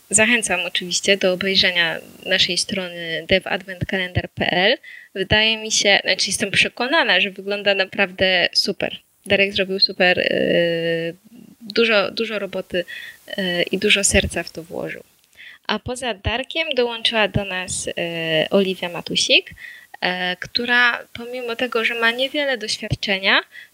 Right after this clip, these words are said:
to sporo do zespołu wnosi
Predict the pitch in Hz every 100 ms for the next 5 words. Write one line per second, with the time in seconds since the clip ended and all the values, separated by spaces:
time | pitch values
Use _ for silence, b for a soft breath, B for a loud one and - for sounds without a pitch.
0 | _ - 254 254 233 233 _ _ _ -
1 | - 320 339 269 247 247 - 254 226 214
2 | 190 - 208 208 202 -